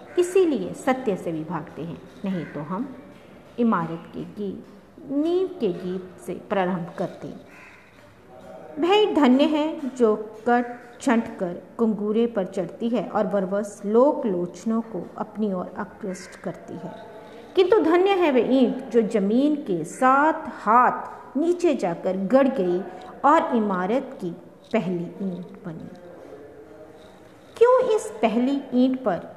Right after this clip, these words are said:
इसकी मजबूती और पुख्तेपन पर सारी इमारत की अस्ती नास्ती निर्भर करती है?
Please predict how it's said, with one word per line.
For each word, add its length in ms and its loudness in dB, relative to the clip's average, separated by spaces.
इसकी 280 -4
मजबूती 1000 -4
और 140 0
पुख्तेपन 640 -2
पर 360 -10
सारी 420 -2
इमारत 540 -6
की 120 -10
अस्ती 300 0
नास्ती 420 0
निर्भर 360 -6
करती 340 -10
है? 180 -10